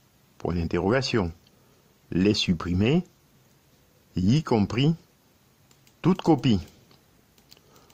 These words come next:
Maintenant, on se pose la question, quelles sont les obligations R G P D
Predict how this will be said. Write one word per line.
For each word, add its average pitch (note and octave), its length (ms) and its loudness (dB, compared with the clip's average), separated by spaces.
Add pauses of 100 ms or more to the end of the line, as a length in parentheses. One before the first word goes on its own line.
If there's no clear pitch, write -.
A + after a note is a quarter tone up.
(360)
Maintenant, F#2+ 640 0 (1120)
on A2 180 2
se A2 140 0
pose F#2+ 420 2
la D#2 120 2
question, C3+ 560 0 (1040)
quelles C#4 340 6 (420)
sont D3 340 2
les A2+ 260 4
obligations G2+ 800 2 (1400)
R B2 220 2
G G#2+ 200 2
P G#2 240 2
D G#2+ 280 2